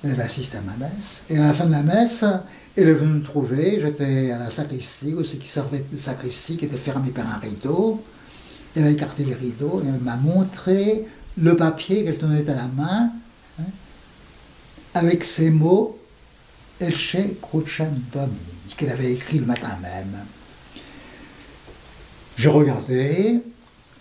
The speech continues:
je dis, elle m'a dit, « Maintenant, attendez,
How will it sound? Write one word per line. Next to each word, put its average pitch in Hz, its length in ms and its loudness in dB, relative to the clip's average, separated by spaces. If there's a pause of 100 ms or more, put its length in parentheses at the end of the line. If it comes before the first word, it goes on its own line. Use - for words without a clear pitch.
(340)
je 131 120 -2
dis, 131 280 0 (560)
elle 180 80 2
m'a 156 120 8
dit, « - 200 -4 (680)
Maintenant, 123 220 2
attendez, 113 240 -6